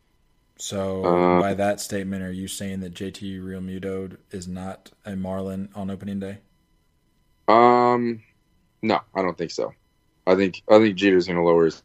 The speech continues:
Speaker 2: standards on that. I don't know where else he's gonna go, but I think Jeter will lower what he's asking for. I think he's probably asking for too much. That's why he hasn't been moved yet.
Speaker 1: Yeah.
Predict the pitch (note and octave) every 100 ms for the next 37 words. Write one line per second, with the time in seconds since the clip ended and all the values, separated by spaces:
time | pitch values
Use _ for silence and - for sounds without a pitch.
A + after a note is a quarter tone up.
0 | - - F2 E2 D#2+ D#2 D#2 D#2+ D#2+ -
1 | G#2+ G#2 F#2 F2+ F2 E2+ F#2+ D#2+ E2 D#2
2 | D#2+ C#2+ - _ _ _ _ _ - F2
3 | E2+ D#2+ F2 E2+ E2 D#2+ E2 E2 D#2+ D#2+
4 | C#2+ D#2 D#2 - D#2 - E2 D#2 - F2
5 | E2+ D#2+ - F2+ F#2+ E2 D2+ - D#2 -
6 | - F2 E2+ D#2+ - - E2+ D#2+ D#2+ D#2
7 | E2 E2+ E2+ - E2+ - _ _ _ -
8 | D#2+